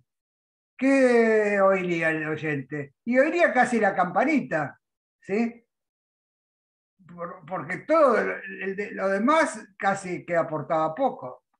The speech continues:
No sería igual a, que la campanita, porque recién vimos que había otras frecuencias, pero, eh, el proceso que hace el espectroid cuando yo hacía sonar la campanita es lo que se llama análisis,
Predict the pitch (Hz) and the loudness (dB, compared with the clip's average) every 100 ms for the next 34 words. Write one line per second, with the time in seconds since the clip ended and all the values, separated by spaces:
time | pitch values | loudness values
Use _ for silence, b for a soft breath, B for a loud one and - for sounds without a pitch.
0 | _ _ B 196 254 285 302 285 202 180 | _ _ B 0 2 4 4 4 4 2
1 | 160 147 143 156 147 147 143 147 151 139 | 0 -2 -6 -4 -4 -4 -4 -4 -6 -6
2 | 135 131 127 131 143 190 196 220 226 180 | -10 -10 -12 -12 -10 -8 -4 -2 -4 -4
3 | 160 170 170 180 170 135 139 135 135 127 | -4 -2 -4 -6 -6 -8 -12 -10 -8 -8
4 | 127 120 _ _ _ - 180 247 262 - | -14 -20 _ _ _ -6 0 0 -2 -8
5 | _ _ _ _ - 180 170 170 160 160 | _ _ _ _ -14 -10 -10 -12 -12 -14
6 | 151 _ _ _ _ - _ _ _ - | -18 _ _ _ _ -20 _ _ _ -10
7 | 185 208 208 - 302 - 208 135 226 226 | -8 -2 -2 2 2 2 0 2 2 4
8 | 240 220 - 240 - 277 262 233 240 - | 2 2 0 -2 0 2 4 4 2 -6
9 | _ _ _ _ - 170 170 160 190 196 | _ _ _ _ -4 -2 0 -2 -2 0
10 | 220 220 214 226 226 233 220 240 247 - | -2 0 2 2 2 0 0 2 2 2
11 | 247 254 - 208 196 220 196 185 190 220 | 2 2 -2 -6 -2 -2 -2 -4 0 2
12 | 226 240 202 180 185 165 151 139 143 135 | 2 2 2 0 2 0 -2 -8 -12 -14